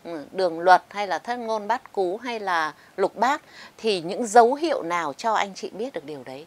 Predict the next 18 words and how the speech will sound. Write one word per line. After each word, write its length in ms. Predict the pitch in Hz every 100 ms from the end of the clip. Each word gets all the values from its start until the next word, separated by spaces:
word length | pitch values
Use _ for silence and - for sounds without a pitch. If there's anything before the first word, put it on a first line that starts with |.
| _
cho 180 | - 190
chúng 200 | - 170
ta 120 | 185 202
xác 240 | - 320
định 160 | 240 165
được 120 | 156
điều 180 | 156 139
đấy. 200 | 120 127 - - - - -
Và 80 | -
như 180 | 208 247
vậy 160 | 233 165
chúng 160 | 190
ta 140 | 202 214
vẫn 220 | 196 233 -
cần 280 | 220 180
một 120 | 147 147
chút, 200 | - 311 339 _ _
ừ, 60 | _